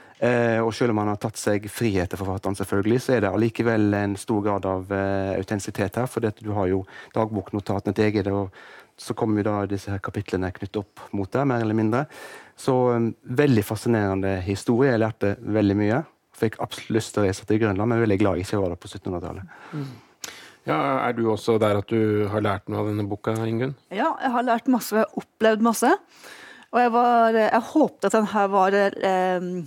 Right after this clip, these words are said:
Speaker 3: kjekk å lese, for det var den siste jeg las, sånn at jeg hadde litt tidspress. Og heldigvis så var den en page-turner.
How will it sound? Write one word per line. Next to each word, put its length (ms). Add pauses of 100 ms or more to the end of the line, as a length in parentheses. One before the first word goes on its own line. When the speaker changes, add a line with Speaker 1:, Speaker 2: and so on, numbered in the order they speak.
(1000)
Speaker 3:
kjekk 500
å 60
lese, 340
for 120
det 60
var 120
den 80
siste 320
jeg 140
las, 240 (100)
sånn 220
at 100
jeg 140
hadde 180
litt 160 (160)
tidspress. 460 (280)
Og 140
heldigvis 460 (180)
så 240
var 220
den 80
en 100
page-turner. 1000